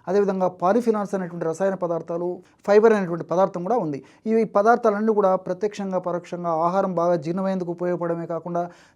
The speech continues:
సజావుగా మోషన్ బాగా ఫ్రీగా అయ్యేందుకు కూడా చాలా చక్కగా ఉపయోగపడతాయి. వీటన్నిటికి తోడు మరి ఈ జీర్ణ వ్యవస్థలో ముఖ్యంగా పెద్ద ప్రేవుల్లో మంచి బ్యాక్టీరియా వృద్ధి చెందేందుకు కూడా ఈ యొక్క సోంపులో ఉన్నటువంటి వివిధ రకాలైన రసాయన పదార్థాలు ఉపయోగపడతాయి.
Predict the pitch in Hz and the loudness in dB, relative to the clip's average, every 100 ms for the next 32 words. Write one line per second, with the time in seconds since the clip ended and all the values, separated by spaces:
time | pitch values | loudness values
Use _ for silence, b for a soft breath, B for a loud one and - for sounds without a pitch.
0 | - 185 190 233 220 208 208 196 185 233 | -4 0 6 8 8 8 4 4 0 0
1 | 240 196 185 180 175 175 202 190 175 180 | 0 4 4 4 0 0 0 0 0 0
2 | 175 175 160 156 170 196 202 196 190 180 | 0 -2 -4 -6 -2 2 2 2 0 0
3 | 175 180 190 - b - 208 208 226 254 | -2 -4 -4 -12 b 0 4 4 4 2
4 | 196 214 190 170 185 B B 196 208 202 | 4 4 6 4 2 B B -2 2 2
5 | 196 185 147 156 202 233 214 208 190 196 | 2 -2 -4 -6 -2 2 4 4 4 0
6 | 202 208 180 175 220 214 196 202 196 170 | 4 4 2 -2 -2 0 2 0 0 -4
7 | 175 196 196 185 180 185 185 170 214 226 | -2 -2 0 0 0 0 0 -2 -2 4
8 | 208 - 180 180 165 175 175 185 170 170 | 4 4 2 2 2 -4 -4 -4 -4 -2
9 | 175 151 151 B B 185 190 190 185 185 | 2 2 2 B B -4 0 2 2 2
10 | 165 170 170 b _ - 202 254 254 214 | 0 0 -4 b _ -2 2 4 4 4
11 | 190 180 175 170 165 160 160 220 190 156 | 2 -2 -2 0 0 0 4 2 4 0
12 | 151 202 160 156 156 220 226 175 165 139 | 2 0 0 -2 0 2 2 4 2 0
13 | - 156 | -8 -10